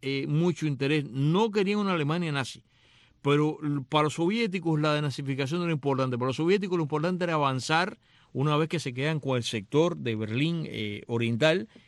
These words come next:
y se quedan con la Alemania Oriental. Para los soviéticos era más importante avanzar su agenda territorial, político, ideológica, comunista, que fue lo que trae justamente el mundo este bipolar y el mundo, eh, dividido en dos, eh, grandes ideologías.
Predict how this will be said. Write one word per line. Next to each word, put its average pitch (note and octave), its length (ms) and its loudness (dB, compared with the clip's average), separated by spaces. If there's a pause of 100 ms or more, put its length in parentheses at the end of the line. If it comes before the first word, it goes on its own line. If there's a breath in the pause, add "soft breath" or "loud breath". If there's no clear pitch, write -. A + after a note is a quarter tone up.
(120 loud breath)
y A#2+ 120 -4
se A#2 140 -4
quedan C#3+ 280 -2
con C3 140 -2
la A#2 60 0
Alemania A#2 360 0
Oriental. D#3+ 500 0 (420 soft breath)
Para C3 140 2
los C3 120 0
soviéticos D#3 440 0
era D#3 100 2
más D#3 160 2
importante C3+ 480 0
avanzar D3 520 2
su C#3+ 160 -2
agenda D3 400 0
territorial, B2+ 640 0
político, C#3 600 -2
ideológica, C#3+ 580 0
comunista, C3 640 -2 (440 soft breath)
que G#2+ 140 -2
fue B2+ 160 2
lo D3 100 2
que C3+ 100 -4
trae C3 200 0
justamente C3+ 480 0
el B2 60 0
mundo C3 400 2
este C3 240 0
bipolar C3 640 2 (520 soft breath)
y B2 60 -2
el A2+ 100 2
mundo, C#3 480 2
eh, A2 140 -4
dividido A#2 520 0
en A#2+ 120 -2
dos, C3+ 340 -2
eh, A2 180 -4
grandes C3 360 0
ideologías. F3+ 720 0